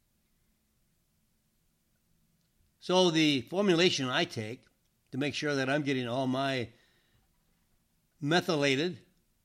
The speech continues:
or biologi-, biologically active forms of these vitamins, vitamin B is known as pyridoxal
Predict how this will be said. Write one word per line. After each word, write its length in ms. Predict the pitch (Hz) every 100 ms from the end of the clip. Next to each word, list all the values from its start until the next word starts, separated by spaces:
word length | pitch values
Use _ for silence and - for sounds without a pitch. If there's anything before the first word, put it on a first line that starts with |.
| _ _ _ _ _ _ _ _ _ _
or 180 | 139 131
biologi-, 720 | 117 147 156 156 151 156 147
biologically 800 | 123 151 151 143 147 135 127 135
active 320 | 131 131 127
forms 420 | - 175 180 156 123
of 200 | 117 117
these 180 | 123
vitamins, 600 | 110 117 113 120 160 - - _ _ _ _ _ _ _ _ _ _ _ _ _ _ _ _ _ _ 127
vitamin 420 | 156 160 147 123
B 480 | 135 143 139 110 - _ _ _ _ _ _ _ _ _ _ _ _ _
is 240 | 147 151 127
known 340 | 143 147 143
as 360 | 123 117 - - _ _ _ -
pyridoxal 760 | 160 147 135 135 - 156 151